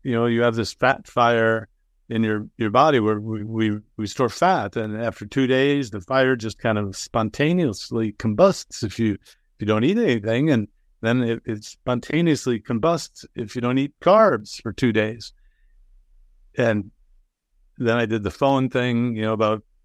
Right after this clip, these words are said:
going into self-destruct mode. No, it, it says go into safe mode. And so when humans are not eating, they go, go into safe mode. The, and, and, you know, even the anti-keto people, they're gonna be happy they can go into ketosis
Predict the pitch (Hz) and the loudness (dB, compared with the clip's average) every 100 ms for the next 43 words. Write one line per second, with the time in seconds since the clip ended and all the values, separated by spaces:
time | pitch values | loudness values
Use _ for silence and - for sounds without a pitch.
0 | _ _ _ - 117 120 113 110 - 120 | _ _ _ -6 0 0 0 -2 0 0
1 | 107 - - 127 113 - 117 113 113 107 | 0 -6 -4 -2 -2 -2 0 2 2 0
2 | - _ _ _ _ _ _ _ _ _ | -4 _ _ _ _ _ _ _ _ _
3 | - 190 240 233 135 107 120 120 113 139 | 0 2 4 4 4 2 0 -2 0 -2
4 | 127 113 - 139 135 110 - 170 170 - | -2 -4 -2 0 0 -2 0 2 2 -2
5 | 120 117 101 98 101 107 104 - - 127 | -4 0 0 0 -2 -6 -12 -18 -6 -2
6 | 120 117 151 156 143 120 117 110 - _ | 0 2 2 2 2 2 2 0 -4 _
7 | _ _ _ _ _ - 123 123 131 131 | _ _ _ _ _ -2 0 2 2 2
8 | 127 120 123 123 127 123 123 113 - - | 2 0 0 -2 -2 -2 0 -2 -4 -2
9 | 160 165 120 139 131 131 120 _ _ - | 0 -2 -6 -4 -2 -4 -6 _ _ -6
10 | 143 139 139 151 156 165 165 160 160 147 | -4 -4 -2 0 2 4 4 2 0 0
11 | 165 151 151 151 156 - - 175 156 143 | 2 2 2 2 0 0 0 2 2 0
12 | 127 127 131 131 127 160 170 170 139 127 | -2 0 0 0 -2 -2 -2 0 0 0
13 | 127 135 135 139 127 - 127 160 190 - | 0 0 0 0 -4 -6 -2 2 2 0
14 | 120 - | -8 -10